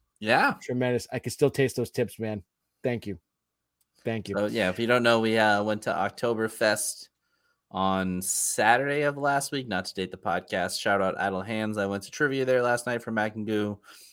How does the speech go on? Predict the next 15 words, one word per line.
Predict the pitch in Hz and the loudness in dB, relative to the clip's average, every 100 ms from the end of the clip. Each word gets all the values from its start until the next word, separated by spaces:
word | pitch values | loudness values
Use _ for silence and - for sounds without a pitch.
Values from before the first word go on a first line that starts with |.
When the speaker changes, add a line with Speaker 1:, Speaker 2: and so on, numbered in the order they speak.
| - | -2
Speaker 1:
and | 101 | 2
I | 101 | 2
took | 98 - | 0 -4
some | - 101 | -2 0
of | |
the | 98 | 0
boys | 98 98 98 95 - | 2 4 4 2 -4
to | - 98 92 | -4 -2 -2
Floramos, | - 98 98 95 95 92 90 | -4 0 4 4 4 0 2
Doc's | 107 107 113 - | 6 6 6 0
first | - 92 - | 0 0 -2
time, | - 85 82 80 | -2 -2 -2 -6
and | 78 69 | -10 -12
Speaker 2:
<sighs> | - - - - _ _ _ _ _ _ _ | -16 -16 -18 -20 _ _ _ _ _ _ _
Tremendous. | - 107 98 92 92 - | -6 -4 -4 -4 -6 -10